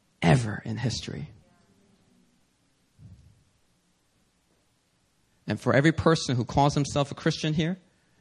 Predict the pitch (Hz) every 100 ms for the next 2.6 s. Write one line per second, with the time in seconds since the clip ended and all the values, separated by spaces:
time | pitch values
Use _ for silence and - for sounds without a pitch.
0 | - 139 151 - 170 - 135 120 113 -
1 | - 156 165 - 143 135 120 123 131 117
2 | - 127 139 165 - -